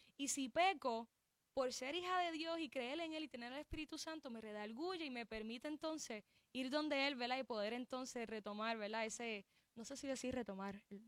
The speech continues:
no sé si esa es la palabra que quiero usar, pero experimentar ese perdón de parte de Él, ¿verdad? Y esa nueva oportunidad que una y otra vez nos sigue dando.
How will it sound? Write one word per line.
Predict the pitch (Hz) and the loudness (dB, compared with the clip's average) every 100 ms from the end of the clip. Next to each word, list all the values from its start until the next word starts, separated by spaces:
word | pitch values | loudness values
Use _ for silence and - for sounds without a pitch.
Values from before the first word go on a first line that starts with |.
| - | -14
no | 208 | -14
sé | 196 233 | -8 -6
si | 226 | -4
esa | 226 | -2
es | 220 | -2
la | 202 | -4
palabra | 208 202 | -6 -8
que | 196 | -10
quiero | 202 196 | -14 -14
usar, | 196 196 | -14 -8
pero | 233 233 220 | -4 -4 -4
experimentar | 240 262 277 277 262 277 302 | -4 -2 0 0 0 0 0
ese | 294 277 | -2 -2
perdón | 240 208 196 185 _ _ - | -4 -4 -6 -10 _ _ 0
de | 247 | 0
parte | 226 226 262 | 2 0 0
de | 240 | 0
Él, | 214 | 0
¿verdad? | 196 214 233 | 0 -2 -2
Y | 220 | -4
esa | 226 254 | -8 -8
nueva | 247 247 233 | -6 -4 -4
oportunidad | 226 - 214 214 214 | -6 -8 -6 -6 -6
que | 220 214 | -6 -6
una | 226 240 247 233 | -4 -2 -2 -2
y | |
otra | 226 226 | -2 -4
vez | 226 | -2
nos | 226 202 | -4 -6
sigue | 208 202 | -6 -6
dando. | 190 190 185 | -6 -8 -10